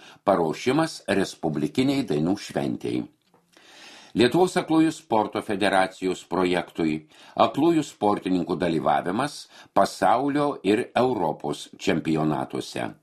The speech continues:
Lietuvos aklųjų ir silpnaregių medikų draugijos LASMEDA projektui, pasirengę dirbti. Klaipėdos regos ugdymo centro projektui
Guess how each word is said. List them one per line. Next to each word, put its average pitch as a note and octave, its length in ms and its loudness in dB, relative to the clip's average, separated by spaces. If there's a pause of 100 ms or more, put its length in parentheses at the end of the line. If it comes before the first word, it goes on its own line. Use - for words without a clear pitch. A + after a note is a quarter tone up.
(760)
Lietuvos D#3 540 2
aklųjų C3+ 440 2
ir A2+ 40 -2
silpnaregių G#2+ 1000 0
medikų G2+ 800 0
draugijos F2+ 1040 0 (280)
LASMEDA A2+ 720 0
projektui, C#2+ 920 -4 (260)
pasirengę G#2+ 880 2 (420)
dirbti. - 640 -4 (1080)
Klaipėdos D3 720 2
regos A2 600 0
ugdymo G2 500 2
centro F#2+ 540 0
projektui F2 680 -2